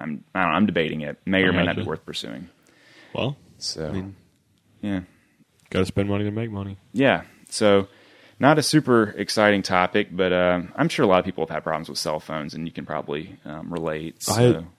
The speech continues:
Speaker 2: not really a cell phone, but I have similar issues with Comcast all the time.
Speaker 1: Yeah, I know Comcast cus-, customer service is awful.
Speaker 2: Comcast can
Speaker 1: <laughs> Well, we've seen what they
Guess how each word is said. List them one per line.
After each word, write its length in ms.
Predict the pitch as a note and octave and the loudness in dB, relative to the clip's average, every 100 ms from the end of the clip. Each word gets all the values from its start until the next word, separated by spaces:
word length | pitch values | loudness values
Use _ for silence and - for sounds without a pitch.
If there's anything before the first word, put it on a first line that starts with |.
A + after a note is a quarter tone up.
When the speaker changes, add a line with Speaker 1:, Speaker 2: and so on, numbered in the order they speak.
| - | -18
Speaker 2:
not 240 | F2+ A#2+ | -2 4
really 240 | A#2 A#2 F#2 | 6 8 8
a 40 | |
cell 240 | - F#2 F#2+ | 6 2 2
phone, 300 | F#2 F#2+ F#2+ | 0 0 -2
but 260 | F2+ - _ - | -4 -8 _ -4
I 140 | F2+ | -2
have 160 | F#2 F#2 | -4 -6
similar 400 | - F2+ F2+ E2+ | -6 -2 0 0
issues 260 | F#2 E2+ F#2 | 0 -2 -4
with 120 | E2 | -6
Comcast 560 | E2+ F#2 - F2+ - - | -6 -6 -6 -8 -8 -10
all 140 | E2+ | -10
the 80 | E2+ | -12
time. 300 | - F2 F2+ | -12 -8 -6
Speaker 1:
Yeah, 180 | E2+ D2+ - | -8 -10 -8
I 160 | F#2+ G2+ | 0 2
know 160 | G#2 | 4
Comcast 460 | G2+ D#2+ E2+ D#2 - | 2 -4 -6 -8 -10
cus-, 200 | E2 - - _ | -12 -16 -20 _
customer 340 | - E2+ - D#2+ | -4 -4 -4 -10
service 280 | D#2+ D#2 - | -10 -12 -12
is 80 | D#2+ | -12
awful. 500 | C#2 - C2+ - - - - | -12 -12 -12 -14 -18 -10 4
Speaker 2:
Comcast 560 | A2+ A#2 A2 G2 F#2 | 6 6 4 2 0
can 320 | - F#2 F2+ _ _ _ _ _ - | -6 -12 -14 _ _ _ _ _ -6
Speaker 1:
<laughs> 0 | G2+ - - - _ - - | -4 -4 -8 -16 _ -20 -8
Well, 120 | - G2 | 2 6
we've 120 | B2 | 6
seen 200 | D3 D3 | 6 4
what 120 | G2+ | 4
they 320 | F2+ E2+ E2+ | 4 4 0